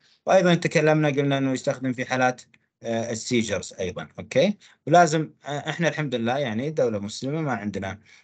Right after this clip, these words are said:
ما عندنا موضوع الكحول، ولكن هم في الدول، آه، يعني، في الدول، يعني، إن شاء الله تكملون زمالة وما زمالة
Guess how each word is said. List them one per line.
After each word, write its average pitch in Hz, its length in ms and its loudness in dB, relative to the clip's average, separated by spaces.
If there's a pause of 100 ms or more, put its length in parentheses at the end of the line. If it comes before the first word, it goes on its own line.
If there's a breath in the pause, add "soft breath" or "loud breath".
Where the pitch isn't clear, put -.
(160)
ما 120 140 0
عندنا 117 320 2
موضوع 110 480 4
الكحول، 147 500 -2 (540)
ولكن 131 400 0
هم 131 280 2
في 113 120 -6
الدول، 113 460 2
آه، 92 260 -8
يعني، 101 360 -4
في - 100 -18
الدول، 117 460 0
يعني، 104 180 0
إن 104 40 0
شاء 113 160 0
الله 107 100 -2
تكملون 104 340 0
زمالة 104 480 2
وما 95 160 -6
زمالة 101 460 0